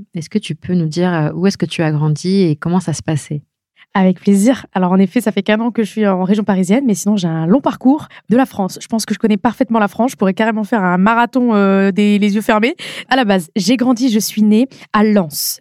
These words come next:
Speaker 2: Et ensuite, après mes deux ans, on est parti vivre à Hambourg. Et, euh, c'est vraiment dans le Nord-Pas-de-Calais, euh, pas loin de Calais d'ailleurs. Et dans ce village, euh, on était pratiquement les seuls en fait, euh, ra-, racisés, si je peux dire le, le mot,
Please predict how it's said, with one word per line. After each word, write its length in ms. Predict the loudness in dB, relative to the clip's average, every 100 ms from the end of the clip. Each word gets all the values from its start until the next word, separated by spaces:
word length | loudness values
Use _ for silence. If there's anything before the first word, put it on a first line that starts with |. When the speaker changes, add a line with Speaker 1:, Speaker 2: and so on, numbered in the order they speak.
| -2
Speaker 2:
Et 100 | -2
ensuite, 540 | -2 -4 -6 -6 -10 -6
après 300 | -6 -2 0
mes 160 | 0 0
deux 340 | 0 2 0
ans, 120 | 0 -4 0
on 120 | 2
est 60 | 2
parti 280 | -4 -6
vivre 300 | -2 0 0 -2
à 120 | -2 -2
Hambourg. 460 | -4 -6 -8 -12 _ _ -12 -2
Et, 300 | 0 2 4
euh, 100 | 2
c'est 160 | 0 0
vraiment 380 | 2 2 2 2
dans 120 | 2
le 80 | 2
Nord-Pas-de-Calais, 920 | 0 -4 -4 -2 0 0 0 2 2
euh, 120 | 2
pas 120 | 0
loin 160 | -2 -2
de 160 | -4
Calais 360 | -2 -2 -2 -4
d'ailleurs. 380 | -4 -2 -4 -6 -16 0
Et 60 | 2
dans 120 | 2
ce 120 | 0
village, 560 | 0 2 2 2 0 -6 -2
euh, 160 | 0 0 2
on 100 | 2
était 140 | 2
pratiquement 360 | -2 -4 -2 0
les 80 | 0
seuls 380 | 0 0 2 0
en 40 |
fait, 360 | 0 -4 0 0
euh, 380 | 2 0 -2 -6
ra-, 340 | -2 -2 -2 -2
racisés, 460 | -4 -2 -4 -4
si 120 | -6 -6
je 60 |
peux 80 | -4
dire 200 | -2 0
le, 180 | 0 2
le 80 | 2
mot, 180 | 2